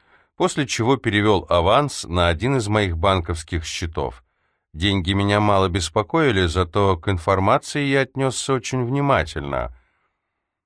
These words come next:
Я вышел из кабинета в тот самый момент, когда рослый светловолосый парень переступил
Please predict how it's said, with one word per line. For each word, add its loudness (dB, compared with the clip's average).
Я 0
вышел 0
из -2
кабинета 0
в -18
тот -2
самый 2
момент, 2
когда 2
рослый 2
светловолосый 0
парень -2
переступил -2